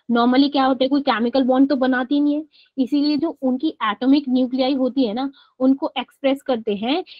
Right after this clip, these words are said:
in the term of van der Waal radii। ठीक है, van der Waal radii। और इसे क्या बोलते हैं, इसको क्या बोलते हैं हम?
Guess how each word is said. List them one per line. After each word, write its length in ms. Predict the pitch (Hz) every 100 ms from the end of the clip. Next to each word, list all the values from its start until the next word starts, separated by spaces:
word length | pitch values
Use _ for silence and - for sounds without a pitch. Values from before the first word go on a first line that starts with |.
| -
in 180 | 233 233 247
the 120 | 285 294
term 300 | 233 226 247 240
of 320 | 196 214 294 - 453 427 _ _ _ 214
van 460 | 202 208 214 233 240
der 220 | 285 381 480 440 _ _ _ -
Waal 600 | 202 214 196 190 220 349 523 440 _ _ _ _ _ _
radii। 440 | 320 339 233 170 180 - _ _ _ _ _ _
ठीक 160 | 254 254
है, 220 | 480 339 - _ _
van 180 | 214 226
der 100 | 247
Waal 300 | 262 254 311 453 - _ -
radii। 440 | 233 226 196 151 - -
और 120 | 220
इसे 160 | 220 302
क्या 240 | 294 311
बोलते 280 | 320 330 294
हैं, 300 | 320 269 190 - _ -
इसको 240 | 220 302
क्या 200 | 294 294
बोलते 280 | 294 320 311
हैं 100 | 330
हम? 320 | 302 262 196